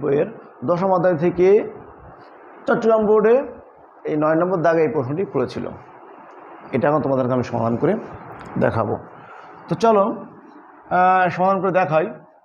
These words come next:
এখানে বলছে, তেষট্টি মিটার লম্বা একটি গাছের দৈর্ঘ্য, এটা কিন্তু তোমাদের বইয়ের দশম অধ্যায়ে আছে, ত্রিকোণমিতি চ্যাপ্টার। তেষট্টি মিটার লম্বা, এখানে লম্বা একটি গাছের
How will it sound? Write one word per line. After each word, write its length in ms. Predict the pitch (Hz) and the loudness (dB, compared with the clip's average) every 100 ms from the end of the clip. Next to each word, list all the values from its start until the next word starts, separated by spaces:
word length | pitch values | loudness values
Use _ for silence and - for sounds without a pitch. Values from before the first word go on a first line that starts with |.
| - | -6
এখানে 180 | 202 220 | 0 2
বলছে, 300 | 220 226 226 | 2 2 0
তেষট্টি 400 | 214 202 233 233 | 0 -2 -4 -4
মিটার 200 | 220 220 | -2 0
লম্বা 340 | 190 185 190 | 0 2 2
একটি 280 | 185 185 180 | 2 0 -4
গাছের 400 | 156 170 185 147 | -2 -2 -4 -2
দৈর্ঘ্য, 260 | 160 156 | -2 0
এটা 220 | 190 175 196 | -2 0 -2
কিন্তু 240 | 202 214 | 0 0
তোমাদের 300 | 214 208 170 | 2 0 2
বইয়ের 380 | 196 175 190 - - - - | 2 2 0 -8 -20 -20 -6
দশম 200 | 175 196 | -2 0
অধ্যায়ে 260 | 190 147 135 | 0 2 0
আছে, 260 | 113 127 - - _ | -2 -8 -14 -18 _
ত্রিকোণমিতি 360 | - 160 147 139 | -6 -2 0 0
চ্যাপ্টার। 340 | - - 117 107 - - - - - - - - - | -2 -4 -6 -8 -14 -20 -20 -20 -20 -20 -20 -20 -12
তেষট্টি 320 | 165 202 220 | -4 -2 0
মিটার 180 | 233 233 | 2 2
লম্বা, 600 | 220 208 208 202 214 254 - - _ _ _ _ - - - - | 4 2 2 2 0 -2 -12 -20 _ _ _ _ -20 -20 -20 -10
এখানে 220 | 156 170 | -6 -2
লম্বা 600 | 170 175 180 165 165 214 - | 0 0 0 2 2 0 -4
একটি 280 | 165 - 156 | -10 -6 -4
গাছের 580 | 135 151 139 135 131 | -2 -2 -2 0 0